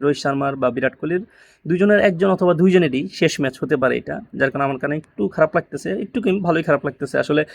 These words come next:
রোহিত শর্মা আমার ফেভারিট, আহ, রোহিত শর্মা, স্টিভেন স্মিথ দুজনেই ফেভারিট ছিল। স্টিভেন স্মিথ already অবসর নিয়ে নিয়েছে, আহ, আজকে রোহিত শর্মা পালা, সেজন্য একটু খারাপ লাগতেছে। তো যাই হোক, সম্ভাব্য একাদশ যদি ভারতের কথা বলি, সেক্ষেত্রে আগে যা ছিল তাই,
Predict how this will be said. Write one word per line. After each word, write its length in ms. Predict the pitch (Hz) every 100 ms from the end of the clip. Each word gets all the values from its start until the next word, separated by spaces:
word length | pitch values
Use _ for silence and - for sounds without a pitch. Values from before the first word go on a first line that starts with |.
| - - _ _ -
রোহিত 140 | 180
শর্মা 200 | 180 170
আমার 160 | 160 160
ফেভারিট, 500 | 156 147 147 165 - -
আহ, 460 | 131 123 - -
রোহিত 140 | 156 175
শর্মা, 280 | 165 160
স্টিভেন 280 | 156 165 156
স্মিথ 180 | 151 156
দুজনেই 260 | 139 143 147
ফেভারিট 260 | 151 147
ছিল। 200 | 147 156
স্টিভেন 240 | 139 139 135
স্মিথ 240 | 135 127
already 420 | 135 131 131 139
অবসর 260 | 131 127 139
নিয়ে 180 | 139 143
নিয়েছে, 460 | 143 139 - 156 185 - - _ _ -
আহ, 120 | 110
আজকে 380 | 123 120 - 135
রোহিত 160 | 139
শর্মা 220 | 135 139
পালা, 320 | 131 135 135 139
সেজন্য 320 | 131 127 127
একটু 140 | 127
খারাপ 240 | 135 131 139
লাগতেছে। 440 | - 135 - 175 220 _ _ - _
তো 80 | 185
যাই 180 | 175 196
হোক, 120 | 196
সম্ভাব্য 360 | 190 180 170 190
একাদশ 340 | 185 180 180
যদি 440 | 170 170 180 170 160 -
ভারতের 340 | 143 147 160
কথা 220 | 156 160 156
বলি, 220 | 151 156
সেক্ষেত্রে 680 | - 156 143 151 147 135 139 -
আগে 220 | 131 143
যা 140 | 139
ছিল 240 | 135 - 151
তাই, 380 | - 135 139